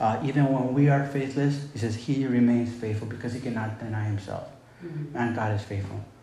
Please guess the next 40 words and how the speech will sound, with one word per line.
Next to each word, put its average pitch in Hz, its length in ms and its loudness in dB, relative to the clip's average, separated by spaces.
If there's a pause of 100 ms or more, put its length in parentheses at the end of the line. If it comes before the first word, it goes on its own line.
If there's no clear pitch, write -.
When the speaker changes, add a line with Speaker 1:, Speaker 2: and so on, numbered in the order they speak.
(200)
Speaker 1:
And - 80 -4
I'm 120 100 0
so 127 160 -4
glad 127 260 -2
I 127 40 0
don't 123 100 2
have 120 60 -2
to 135 80 0
walk 120 240 -2
on 123 120 0
eggshells 120 440 -2
or 113 120 -2
tiptoe 135 420 -4
around 120 260 0
God 123 200 0
and, 117 160 -6
"Oh, 120 100 -8
man, 120 140 -4
I - 100 -6
hope - 220 -8
I 165 60 0
don't 156 200 0 (220)
mess 151 200 0
up 160 80 0
today 156 200 0
because 143 180 2
God's 143 220 0
gonna 147 120 4
say, 151 100 2
'That's 165 260 4
it, 180 140 4
you're 175 80 4
not 160 140 2
saved 143 200 4
anymore.'" 123 340 2 (360)
Man, 151 120 2
that's 135 160 4
not 143 160 4
God. 131 260 0 (340)
Speaker 2:
Yeah. 170 60 -10